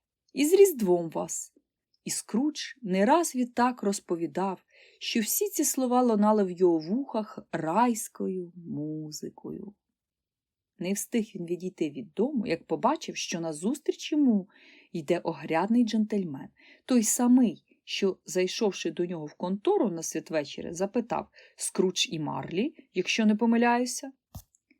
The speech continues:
Скруджа аж присмикнуло від думки про те, як гляне на нього цей поважний пан при зустрічі, але він знав,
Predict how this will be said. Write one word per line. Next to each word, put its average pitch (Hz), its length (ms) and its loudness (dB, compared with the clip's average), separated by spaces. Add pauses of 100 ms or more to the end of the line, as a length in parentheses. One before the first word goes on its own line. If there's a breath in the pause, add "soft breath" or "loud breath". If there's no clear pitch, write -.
(480)
Скруджа - 680 2
аж 247 220 2
присмикнуло 185 920 -4
від 147 200 -14
думки 185 400 -6
про - 240 -14 (100)
те, 269 280 -6 (160)
як 196 480 0
гляне 180 420 0
на 156 140 -6
нього 190 260 0
цей 165 180 -4
поважний 175 640 2
пан 180 280 -2
при 160 180 -6
зустрічі, 156 600 -10 (100)
але 165 280 -2
він 214 300 2
знав, 208 460 4